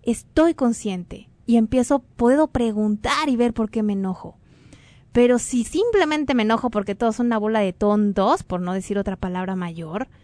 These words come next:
entonces, ¿realmente estoy controlando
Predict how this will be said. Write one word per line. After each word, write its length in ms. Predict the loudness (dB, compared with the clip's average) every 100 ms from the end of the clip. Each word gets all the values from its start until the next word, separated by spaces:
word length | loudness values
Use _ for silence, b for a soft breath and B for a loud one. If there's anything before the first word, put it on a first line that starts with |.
| b b b
entonces, 720 | -6 -2 -2 -2 -2 -4 -6 _ _ -20 _ _ -20 _ -20 _
¿realmente 420 | 0 2 2 0 -2
estoy 220 | -4 -2
controlando 680 | -4 -4 -4 -4 -4 -4